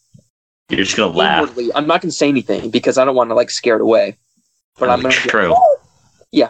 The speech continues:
Speaker 2: no, that'd be very
Speaker 1: That
Speaker 2: cool.
Speaker 1: would be really good podcasting, though. A bear just comes up and we can interview
Speaker 2: Yes.
Speaker 1: him about How to Train Your Dragon three.
Speaker 2: <laughs> That'd be amazing. I would take a screenshot and we would post it to some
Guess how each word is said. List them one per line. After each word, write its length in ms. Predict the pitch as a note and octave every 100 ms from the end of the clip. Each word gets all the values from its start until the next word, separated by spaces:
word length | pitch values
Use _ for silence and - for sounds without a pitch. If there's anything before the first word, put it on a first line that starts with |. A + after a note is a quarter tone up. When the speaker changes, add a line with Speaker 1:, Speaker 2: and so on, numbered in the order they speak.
| -
Speaker 2:
no, 100 | B2+
that'd 140 | B2 C3
be 80 | B2
very 80 | B2+
Speaker 1:
That 160 | B2+
Speaker 2:
cool. 140 | C#3 -
Speaker 1:
would 40 | C#3
be 80 | E3
really 260 | B2+ A#2+
good 180 | A2+ A2+
podcasting, 580 | A2+ B2+ - F#2 - F#2
though. 160 | E2 -
A 100 | F2
bear 220 | G2 G#2
just 160 | G#2+
comes 180 | - G2
up 180 | G#2+ A2+
and 140 | F#2+
we 100 | G#2
can 140 | G#2+ G#2
interview 340 | - G#2 G#2+
Speaker 2:
Yes. 80 | G2+
Speaker 1:
him 60 | G#2+
about 180 | A2
How 80 | A2
to 60 | A#2
Train 160 | A#2
Your 100 | G#2+
Dragon 180 | A#2 - _
three. 300 | C3 D3+ - _ _ _ _ A#3+
Speaker 2:
<laughs> 400 | A#3 A#3 - -
That'd 180 | G#3
be 100 | E3+
amazing. 380 | G#3+ F3+ G3 F#3+ - - - - _ - - - -
I 100 | D#3
would 100 | F3
take 120 | G3
a 40 | F3
screenshot 580 | - D#3+ D3+ - A2 - - - B2
and 80 |
we 80 | C#3
would 140 | C#3 -
post 300 | D#3 D3+ D3+
it 140 | -
to 380 | - C#3 B2+ A#2+ - _ _ _ -
some 540 | - - D#3+ D#3+ D3